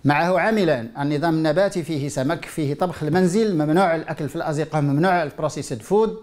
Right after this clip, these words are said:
ممنوع الزيوت الصناعية، ممنوع اللحوم، ممنوع المسائل هذه، الألبان، الأجبان إلى آخره. ثم في عامل الحركة، الأشخاص المصابين ببهجة يجب أن يتحركوا، إما رياضة حتى في منازلهم،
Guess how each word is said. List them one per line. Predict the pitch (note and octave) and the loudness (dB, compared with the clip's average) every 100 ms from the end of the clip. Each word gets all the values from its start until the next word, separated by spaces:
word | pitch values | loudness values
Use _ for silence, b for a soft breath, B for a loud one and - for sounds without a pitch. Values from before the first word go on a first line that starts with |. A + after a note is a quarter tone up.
| - - C3 | -18 -16 -10
ممنوع | A#2 C3+ F#3+ D#3 | -6 0 0 0
الزيوت | C#3 E3+ D3 | -4 -6 -6
الصناعية، | - D#3+ C#3 C#3 | -6 -4 -4 -2
ممنوع | C3 D#3+ G3+ | 0 2 2
اللحوم، | F#3+ - C#3+ | -2 -4 -6
ممنوع | A2+ A#2 | -8 -12
المسائل | A2 A2 A#2 B2+ | -12 -10 -10 -6
هذه، | A#2+ C#3 A#3 | -2 2 2
الألبان، | G#3 C3+ C3 E3 G3+ F3 | 2 -2 -2 2 2 -2
الأجبان | D3 B2+ D#3+ C#3 | -6 -4 -2 -2
إلى | B2+ | -6
آخره. | D3 E3+ A3 - B B B B B B B B - | -4 -4 -4 -6 B B B B B B B B -2
ثم | E3 F3+ | 2 2
في | F3+ F#3 | 4 2
عامل | E3+ A#3 A3+ | 2 2 2
الحركة، | G3+ - F#3 E3 C#3+ A#2+ A#2+ | 2 0 0 0 -2 -4 -6
الأشخاص | C3 C3 C3 C3 - E3+ E3+ | -10 -12 -12 -12 -6 -4 -2
المصابين | F3+ D#3 D#3 E3 G3 G#3 | -2 -4 -2 0 2 2
ببهجة | E3 D#3 D3 D3 F#3+ | 2 0 0 0 0
يجب | E3+ F3 E3 F3 G#3+ | 2 4 4 2 0
أن | F3+ F3+ | 0 0
يتحركوا، | F3 F3+ F3 D#3 C#3 G#2+ - B B B B B B | 0 -2 0 0 0 -6 -12 B B B B B B
إما | E3 F3+ F3+ E3+ | 2 4 4 4
رياضة | E3 E3 E3+ D#3+ F#3+ B3+ - _ _ - | 4 4 4 4 0 -2 -8 _ _ -14
حتى | - E3+ D#3+ | -12 -8 -4
في | D#3+ | -2
منازلهم، | D#3+ D#3 C#3+ D#3+ F3 A#3 A#3 | 0 0 0 0 2 0 -2